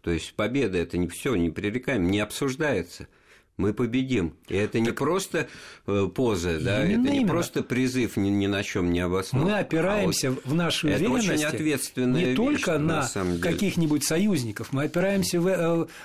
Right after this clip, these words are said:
Speaker 2: э, в этой, э, в уверенности в победе на самих себя. У нас есть возможности даже в самый жуткий момент истощения, казалось бы, всех сил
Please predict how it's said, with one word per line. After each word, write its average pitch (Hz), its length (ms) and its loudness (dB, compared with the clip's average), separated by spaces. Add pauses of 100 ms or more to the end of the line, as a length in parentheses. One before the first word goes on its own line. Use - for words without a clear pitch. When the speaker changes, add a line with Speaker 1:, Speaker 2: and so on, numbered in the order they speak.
(120)
Speaker 2:
э, 147 160 0
в 147 80 2
этой, 175 220 2
э, 156 260 2
в 147 180 -2
уверенности 170 580 2
в - 80 -8
победе 165 380 0
на 147 140 2
самих 185 360 2
себя. 180 360 2
У 123 80 0
нас 160 240 0
есть 185 280 0
возможности 143 800 0 (300)
даже 151 260 0
в - 80 -2
самый 143 460 0 (160)
жуткий 147 460 0
момент 147 480 0
истощения, 151 680 0
казалось 131 380 0
бы, 120 140 0
всех - 260 -2
сил 233 300 0